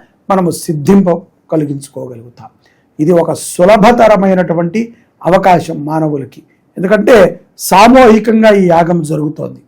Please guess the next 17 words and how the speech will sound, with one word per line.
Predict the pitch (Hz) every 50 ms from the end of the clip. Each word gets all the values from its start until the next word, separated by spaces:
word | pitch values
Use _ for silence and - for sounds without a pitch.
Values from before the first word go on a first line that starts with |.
| _ _ _ -
మీరు | 160 196 220 226 233
కూడా | 233 233 226 220 220 220 196 165 151 - - _ _ _ _ _ 185
ఈ |
యొక్క | 180 185 175 180 180
యాగంలో | 165 160 156 160 165 165 180 180 175 175 160 - - _ _ _ _ _ -
పాలు | 151 151 156 156
పంచుకుని | 160 160 147 143 143 - - 170 196 226 - - _ _ _ _ _ -
అమ్మవారి | 151 165 196 220 226 233 220 208 190 180
యొక్క | 165 160 160 151
అనుగ్రహాన్ని | 143 147 151 147 160 156 127 147 156 151 160 151
పొందండి. | - 147 135 131 135 131 123 117 123 127 _ _ _ _ _ -
ఇతర | 143 143 185 180
వివరాలకి | 190 175 175 170 165 165 160 160 165 156 156 - 226 262 240 - _ _ _ _ _ -
కింద | 202 185 202 226
కనబడుతున్నటువంటి | 214 202 208 180 165 175 160 160 - 165 160 156 151 156 156 151 151 151
నెంబర్ని | 143 135 139 143 156 156 151 151 143
సంప్రదించి | - 131 131 143 147 139 143 143 135 135 139 175 202 233